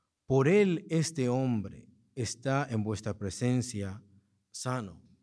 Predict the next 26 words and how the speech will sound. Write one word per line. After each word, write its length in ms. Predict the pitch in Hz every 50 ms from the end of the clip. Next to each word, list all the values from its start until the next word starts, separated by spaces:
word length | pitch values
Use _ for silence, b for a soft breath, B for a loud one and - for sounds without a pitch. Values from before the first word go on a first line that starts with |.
| _ _
Más 200 | 101 117 139 -
adelante 320 | 233 220 202 208 208 196 202
vamos 240 | 196 190 185 170
a 60 | 180 175
mirar 500 | 160 151 143 147 156 165 165 - - -
por 280 | - 127 123 107 98 - _ _
qué 180 | - 190 190 185
es 100 | - -
importante 680 | 160 135 139 135 123 - - 147 151 147 139 135 139
todo 220 | 139 139 131 131 131
lo 120 | 127 117
que 100 | - 120
Pedro 260 | 104 - 123 117 117
está 180 | 110 - - 110
diciendo. 500 | 107 107 101 - - 101 95 90 82 _ _ b b b b b b _
Pero 200 | - 165 165 165
¿qué 100 | - 240
es 60 | 247
lo 120 | 240 254 -
que 60 | -
está 220 | 165 - 208 190
pasando 320 | 180 185 - 202 190 185 170
aquí? 340 | 151 - - 196 165 113 95
Le 60 | 117
están 220 | - - 196 202
preguntando, 640 | 180 202 190 175 170 - 190 202 208 208 208 196 B